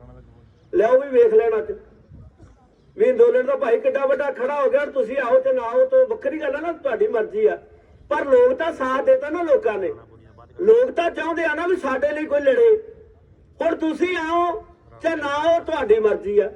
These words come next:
ਆ ਕੱਲ ਪਰਸੋਂ ਦੀਆਂ ਡਿਬੇਟਾਂ ਵੇ-, ਵੇਖਦੇ ਆ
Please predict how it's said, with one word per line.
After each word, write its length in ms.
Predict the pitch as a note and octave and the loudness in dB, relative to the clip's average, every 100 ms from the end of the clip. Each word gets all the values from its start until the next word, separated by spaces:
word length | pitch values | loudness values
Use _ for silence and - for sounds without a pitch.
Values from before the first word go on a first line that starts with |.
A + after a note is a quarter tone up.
| - - _ _ - - _ _ - | -14 -20 _ _ -20 -20 _ _ -10
ਆ 100 | B3+ | -6
ਕੱਲ 360 | B3 - C#4 D#4 | -6 -6 -6 -4
ਪਰਸੋਂ 400 | - C4 D4 D#4 | -4 -6 -6 -6
ਦੀਆਂ 240 | D#4+ D#4 | -4 -2
ਡਿਬੇਟਾਂ 580 | D#4 - B3+ B3+ B3+ D4 | -4 -2 2 2 2 -2
ਵੇ-, 260 | C#4+ C4 C4 | 2 4 4
ਵੇਖਦੇ 400 | B3+ A#3 B3 D4 | 0 -2 -4 -2
ਆ 220 | C4+ B3+ | 0 -2